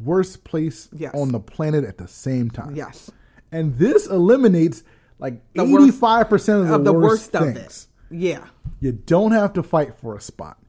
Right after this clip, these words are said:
Speaker 1: You don't have to, you don't have to, like, crane around a person who's taller than you. You have a chair. You know, like, you have your own, like, you're not elbowed, you're
Speaker 2: Yeah.
Speaker 1: not getting
Speaker 2: The
Speaker 1: elbowed or
Speaker 2: only
Speaker 1: nothing.
Speaker 2: thing that would, like,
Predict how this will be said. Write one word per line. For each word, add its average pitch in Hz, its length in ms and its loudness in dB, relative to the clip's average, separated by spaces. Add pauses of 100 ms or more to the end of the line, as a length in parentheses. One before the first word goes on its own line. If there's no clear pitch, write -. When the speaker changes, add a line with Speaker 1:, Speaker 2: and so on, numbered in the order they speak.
(280)
Speaker 1:
You 120 100 -8
don't 185 380 0
have 196 220 0
to, 147 220 -10
you 156 100 0
don't 190 220 0
have 147 100 -6
to, 135 40 -6
like, 139 180 -10
crane 185 540 -2
around 156 380 -4
a 147 60 -4
person 151 380 -6
who's 135 100 -10
taller 135 380 -6
than 98 220 -20
you. - 40 -20 (500)
You 139 140 -4
have 196 340 4
a 180 40 2
chair. 147 680 -2 (380)
You 127 100 -6
know, 131 120 -6
like, 139 200 -4
you 139 120 -2
have 190 300 0
your 185 140 0
own, 180 200 -2
like, 143 120 -4
you're 160 120 -4
not 202 260 -4
elbowed, 185 580 2
you're 180 100 -2
Speaker 2:
Yeah. 190 60 2
Speaker 1:
not 196 160 -4
getting 170 160 -4
Speaker 2:
The 135 60 -8
Speaker 1:
elbowed 170 300 0
or 185 140 4 (100)
Speaker 2:
only 165 40 4
Speaker 1:
nothing. 180 320 0 (100)
Speaker 2:
thing 180 360 -6 (420)
that 151 260 -8
would, 143 380 -12 (180)
like, 147 260 -14